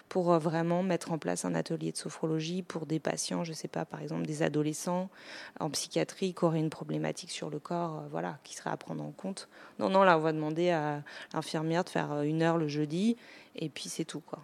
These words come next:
Puis comme elle a pas le temps, parce que de toute façon elles sont que deux pour trente patients, mais en fait elle le fera pas le temps de sophro, elle le fera cinq minutes.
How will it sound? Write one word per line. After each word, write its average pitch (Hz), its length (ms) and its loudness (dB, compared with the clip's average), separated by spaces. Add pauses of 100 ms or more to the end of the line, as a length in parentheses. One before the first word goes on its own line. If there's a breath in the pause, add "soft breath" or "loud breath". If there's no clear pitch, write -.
(160)
Puis - 140 -10
comme 175 180 10
elle 165 100 10
a 160 80 10
pas 160 120 8
le 160 80 6
temps, 190 200 4
parce 165 160 0
que - 80 -12
de 151 120 -4
toute - 180 -10
façon 170 420 2
elles 156 80 2
sont 156 140 0
que 160 160 -2
deux 160 160 4
pour - 180 -6
trente 151 220 -4
patients, 147 320 2
mais 180 80 4
en 160 60 4
fait 170 200 2
elle 147 120 2
le 147 80 4
fera 147 200 2
pas 190 180 4
le 185 60 2
temps - 140 -8
de 151 80 -6
sophro, 170 500 -2
elle 147 100 0
le 143 80 0
fera 143 200 -6
cinq 156 180 -4
minutes. 170 420 -2